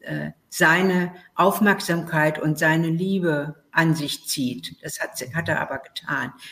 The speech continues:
Das war in ihrem Verhältnis eben doch sehr deutlich, ähm, auffindbar. Und ich habe, um Ihre, ähm,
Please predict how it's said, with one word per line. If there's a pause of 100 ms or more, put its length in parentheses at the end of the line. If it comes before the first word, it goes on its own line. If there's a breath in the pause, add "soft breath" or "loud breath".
(100)
Das
war
in
ihrem (200 loud breath)
Verhältnis
eben
doch
sehr
deutlich,
ähm,
auffindbar. (440 loud breath)
Und
ich
habe,
um
Ihre,
ähm,